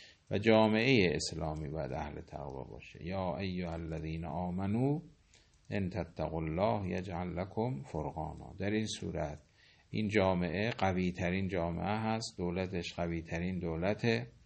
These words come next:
انسجامش عالی ترین انسجام هست. هیچ دشمنی، هیچ گزندی به چنین جامعه‌ای نمیتونه برسونه. اصلاً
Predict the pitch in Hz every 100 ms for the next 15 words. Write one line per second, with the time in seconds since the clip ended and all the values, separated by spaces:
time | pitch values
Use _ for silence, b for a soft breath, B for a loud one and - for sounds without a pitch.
0 | b b b b b - 101 98 - 95
1 | 107 107 98 90 - 90 87 90 85 87
2 | 101 95 85 82 85 82 95 120 120 120
3 | 123 - b b b b _ - 175 151
4 | - - 107 98 - 113 107 87 82 156
5 | 175 - 113 110 104 107 110 104 101 90
6 | 92 90 87 90 85 87 101 95 85 71
7 | 76 69 58 57 - - - 62 57 -
8 | - 82 95 101